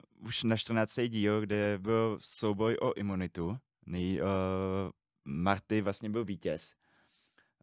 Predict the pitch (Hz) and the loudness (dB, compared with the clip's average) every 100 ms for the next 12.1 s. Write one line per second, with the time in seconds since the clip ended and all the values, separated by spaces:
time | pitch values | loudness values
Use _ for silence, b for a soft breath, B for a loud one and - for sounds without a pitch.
0 | - - _ _ _ _ _ _ _ _ | -20 -20 _ _ _ _ _ _ _ _
1 | - 104 120 - - - 135 135 175 170 | -6 -2 -2 -2 -10 -2 0 2 0 -2
2 | 160 156 - - 139 139 - 139 147 135 | -2 -4 -4 -2 0 0 -2 -4 2 2
3 | 147 165 113 - 98 107 117 120 117 - | 2 0 -2 -4 -8 -4 0 0 0 0
4 | 147 143 - 131 135 110 82 - 85 - | 0 0 -4 -4 0 2 0 -2 -4 -2
5 | 120 131 120 113 104 110 107 - 110 120 | 0 2 2 0 0 0 0 -2 2 4
6 | 117 - _ _ - 98 110 104 113 107 | 4 -4 _ _ -10 -4 -2 2 4 4
7 | 107 107 90 101 101 95 104 107 104 98 | 4 0 0 -2 -2 -2 -4 -2 0 0
8 | 110 120 135 147 _ b b b b b | 0 2 2 0 _ b b b b b
9 | - 107 104 104 113 - 110 - 101 113 | -4 -2 2 2 2 0 0 0 0 0
10 | 104 107 104 101 - 104 104 104 101 90 | 0 0 -2 -2 -2 -2 0 0 -2 0
11 | 104 98 104 104 104 101 104 98 98 87 | 0 0 0 0 2 2 2 2 0 -2
12 | 80 | -4